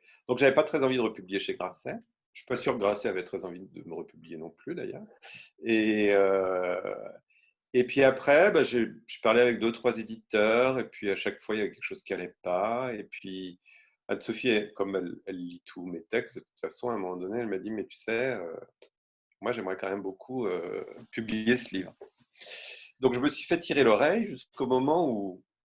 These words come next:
où m-, ma copine, l'écrivaine Cécile Weisbrot, je lui en ai parlé.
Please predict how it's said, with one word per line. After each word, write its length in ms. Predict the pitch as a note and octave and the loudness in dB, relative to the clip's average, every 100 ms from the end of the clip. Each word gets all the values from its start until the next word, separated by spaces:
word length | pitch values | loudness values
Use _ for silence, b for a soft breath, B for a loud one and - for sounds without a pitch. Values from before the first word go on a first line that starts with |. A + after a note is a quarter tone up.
| - | -10
où 140 | A2 | -6
m-, 340 | A2 G#2+ G#2+ - | -4 -6 -8 -14
ma 560 | A2+ A2 G2+ G2+ G2 G2+ | -16 -12 -10 -6 -4 -4
copine, 420 | A#2 A2 - C3 | -6 -8 -6 -2
l'écrivaine 460 | G#2+ - G2 G2 | -2 -4 -2 -2
Cécile 360 | G2 B2 C3+ A#2 | -2 -8 -6 0
Weisbrot, 680 | G#2 G2 F#2 F#2+ G#2 D3+ - | 2 2 -2 -2 0 0 -4
je 200 | - - | -12 -10
lui 60 | F#2 | -6
en 100 | F#2 | -6
ai 80 | |
parlé. 600 | F#2 F#2 F2+ G2 B2 F3+ | -4 -4 -4 -4 -4 -6